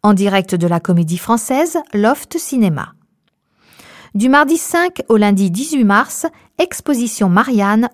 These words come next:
Hôtel de Ville. Mercredi six mars, Les mots tout doux, Médiathèque du Lac. Mercredi numérique, Médiathèque Georges Rouault, Théâtre, Complexe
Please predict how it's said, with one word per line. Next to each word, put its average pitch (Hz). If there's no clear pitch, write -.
Hôtel 302
de 214
Ville. 147
Mercredi 339
six 330
mars, 240
Les 196
mots 160
tout 359
doux, 277
Médiathèque 233
du 165
Lac. 165
Mercredi 214
numérique, 247
Médiathèque 190
Georges 160
Rouault, 185
Théâtre, 208
Complexe 240